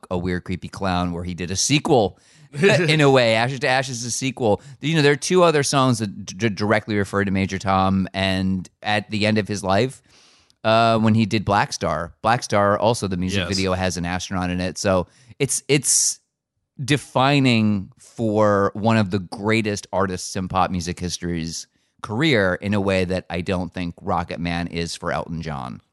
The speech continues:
Speaker 2: I, I used to watch, uh, you know, the old V H one greatest songs ever list, and, uh, the read every time Rolling Stone does five hundred greatest songs of all time, I'd, uh, come out there. And, uh, usually there's only one song by either of them in, like, the top one hundred.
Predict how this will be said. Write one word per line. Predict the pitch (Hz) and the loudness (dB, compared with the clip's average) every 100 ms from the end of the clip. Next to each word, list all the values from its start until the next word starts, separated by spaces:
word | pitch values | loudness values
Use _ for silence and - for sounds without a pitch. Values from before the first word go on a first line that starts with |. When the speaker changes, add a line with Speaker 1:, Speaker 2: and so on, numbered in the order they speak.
| _ - _ _ _ | _ -20 _ _ _
Speaker 2:
I, | 117 131 123 | 0 0 2
I | |
used | 131 127 - | 2 2 2
to | |
watch, | 117 113 107 - - _ _ _ _ 85 | 4 4 2 -2 -8 _ _ _ _ -8
uh, | 107 | -6
you | 101 | -2
know, | 101 98 98 - | 2 2 0 -8
the | 95 | -2
old | 107 104 95 | 2 2 0
V | 107 | 0
H | 104 101 | 2 2
one | 107 101 | 0 0
greatest | 95 104 101 92 | 0 0 0 2
songs | 104 101 98 | 2 2 2
ever | 101 98 | 2 2
list, | 98 95 - - | 2 0 0 -4
and, | 80 95 90 | -6 -4 -2
uh, | 90 90 90 - _ _ | 0 0 -2 -8 _ _
the | 101 98 98 | -2 0 0
read | 87 110 101 - - - | 0 0 0 -4 -18 -12
every | 107 | -6
time | 104 110 104 | -2 0 2
Rolling | 101 | 2
Stone | 98 104 98 | 2 0 0
does | 98 92 | 0 -4
five | - 123 101 | -2 -2 0
hundred | 113 101 | -2 -4
greatest | 139 190 123 | 0 0 2
songs | - 175 139 | 4 6 6
of | 131 | 4
all | 127 | 2
time, | 131 123 104 | 4 2 2
I'd, | 98 92 92 - | 0 -2 -8 -14
uh, | - 87 90 | -8 -8 -6
come | 107 | -4
out | 101 95 | -4 -4
there. | 90 90 - _ _ _ - | -6 -8 -12 _ _ _ -6
And, | 113 107 | -2 2
uh, | 107 | 2
usually | 101 107 131 117 110 | 2 2 2 2 2
there's | 104 107 | 4 2
only | 110 104 | 2 2
one | 98 101 104 | 2 2 0
song | - 104 101 | 2 2 2
by | 92 87 | 0 0
either | 90 92 104 | 0 0 2
of | 104 | 0
them | 101 101 | 0 0
in, | 98 95 | -2 -4
like, | 92 | -6
the | - | -8
top | - 95 90 | -2 0 0
one | 98 | -2
hundred. | 87 95 95 104 101 | -2 -2 -2 -2 -4